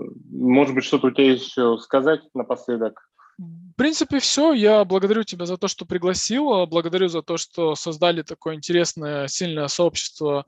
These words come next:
Speaker 2: а, людей, э, потому что, ну, а, я заметил, что всё-таки, э, качественное общение, качественное окружение, оно играет действительно огромную роль.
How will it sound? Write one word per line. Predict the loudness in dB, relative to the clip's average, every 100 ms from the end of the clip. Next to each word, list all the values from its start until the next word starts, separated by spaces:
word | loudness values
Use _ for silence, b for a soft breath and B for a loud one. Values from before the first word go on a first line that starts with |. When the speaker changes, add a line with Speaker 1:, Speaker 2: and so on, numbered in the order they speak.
| b b b _
Speaker 2:
а, | -6 -2 0 -2 -6 _ _ _ _ _
людей, | -10 -6 0 0 0 -2
э, | -4 -4
потому | -6 -10 -8
что, | -6 2 2 2 0 _
ну, | 0 0 -2 B B B _
а, | -12 -8 -8 -8 -14 _ _ 0
я | 2 4
заметил, | 4 2 2 2
что | 0 -2 -2
всё-таки, | 2 0 0 -2 -2 -2 b b b _ -16
э, | -14 -8
качественное | 0 0 0 -6 -6 -6
общение, | -4 -2 0 0 -4 -2
качественное | -2 -2 -6 -8 -12
окружение, | -12 -8 -2 0 0 -4
оно | -4 -4 -4
играет | 0 0 0
действительно | -4 -8 -8 -6 -8 -6 -6
огромную | -2 -2 -2 -4
роль. | 0 0